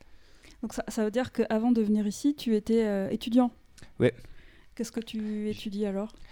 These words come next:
Speaker 2: j'ai étudié politique internationale, relations internationales à l-, à l'université de Turin.
Speaker 1: Et, euh, après cette mission ?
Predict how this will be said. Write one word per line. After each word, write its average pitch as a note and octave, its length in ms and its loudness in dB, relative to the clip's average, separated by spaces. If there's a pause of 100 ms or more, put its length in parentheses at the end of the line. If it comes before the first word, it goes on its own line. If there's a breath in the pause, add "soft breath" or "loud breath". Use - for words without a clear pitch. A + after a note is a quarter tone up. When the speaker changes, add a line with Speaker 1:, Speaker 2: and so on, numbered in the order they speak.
(160 loud breath)
Speaker 2:
j'ai C3 380 2
étudié B2 1300 2
politique B2+ 400 -2
internationale, A#2+ 840 -2
relations A#2+ 360 -2
internationales A#2 640 0
à A#2+ 40 2
l-, A2+ 80 4
à G#2+ 180 2
l'université A2+ 600 -2
de A2 80 -4
Turin. G2+ 340 -10 (920 loud breath)
Speaker 1:
Et, G#3+ 180 0 (160)
euh, G#3 180 -4
après B3 280 0
cette A3+ 220 -2
mission ? A#3+ 360 0